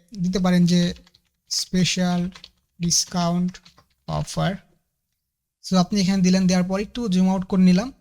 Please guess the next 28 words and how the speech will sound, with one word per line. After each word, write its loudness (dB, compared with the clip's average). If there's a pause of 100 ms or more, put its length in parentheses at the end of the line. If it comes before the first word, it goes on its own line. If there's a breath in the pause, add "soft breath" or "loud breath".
(140)
এখন -2
আপনি 0
চাইলে 0
এই 2
ইমেজগুলো 0
কিন্তু -2
পরিবর্তন 0
করতে 0
পারেন, 4
ডিলিট 2 (100)
ইমেজ 2
করবেন। -2 (960)
দেখেন 2
এখানে 4
কিন্তু 0
আপনি -2
ডিমেজ-, 4 (500)
ডিলিট 2
ইমেজ 2
করতে -2
পারছেন, -2
ঠিক -20
আছে, -4
খুব -4
সহজে। -2 (460 loud breath)
এরপরে 0
আপনি -2
এখানে -6